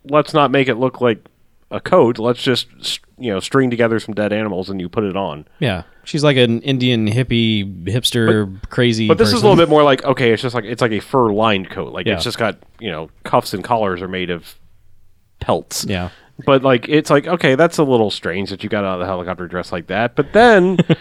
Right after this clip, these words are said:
Speaker 2: <laughs>
Speaker 1: when she lands in New York, it's just like, holy shit, okay, lady.
Speaker 2: <laughs>
Speaker 1: This just begins the rest of the movie where every time you see her, you'll be like,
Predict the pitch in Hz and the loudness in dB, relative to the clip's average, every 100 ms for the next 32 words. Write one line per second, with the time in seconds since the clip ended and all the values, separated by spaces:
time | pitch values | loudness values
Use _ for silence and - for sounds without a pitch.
0 | 156 - _ - - - - - - 151 | -2 -8 _ -20 -20 -20 -20 -20 2 4
1 | - 156 185 156 135 127 156 127 135 131 | 4 4 4 4 4 6 4 4 0 -2
2 | 131 113 120 - - 208 196 123 - 123 | -2 0 0 -2 -2 2 2 0 0 0
3 | 101 131 - - 92 85 - - - 110 | 0 0 0 0 0 -2 -4 -6 -4 0
4 | 104 107 104 196 - 160 190 175 196 214 | 0 0 0 0 0 2 2 4 2 4
5 | 196 160 156 147 147 127 131 120 110 123 | 4 4 4 4 4 4 6 4 2 0
6 | 151 147 139 143 123 - 131 120 101 98 | 2 2 2 4 2 2 0 0 2 0
7 | 98 95 95 | 0 -4 -4